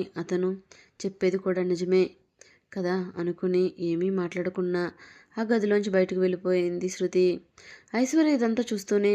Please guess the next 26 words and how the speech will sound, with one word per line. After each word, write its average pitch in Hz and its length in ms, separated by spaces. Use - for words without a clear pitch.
ఉంది. 180 380
"పోతే 208 300
పోవే 196 420
వెర్రి 185 260
మొహందానా, 185 560
నా 240 200
గౌతమ్ 220 480
నాతోనే 185 460
ఉంటాడు. 190 440
గౌతమ్ని 202 500
నా 196 140
నుంచి 185 400
ఎవరూ 175 300
వేరు 185 260
చేయలేరు. 190 480
ఇకపై 269 320
గౌతమ్ని 214 520
నీ-, 196 280
నీడ 196 280
కూడా 185 280
తాకడు 180 460
అని 170 240
నీ 196 140
దగ్గరికి 208 580
కూడా 185 240
రానివ్వను," 175 500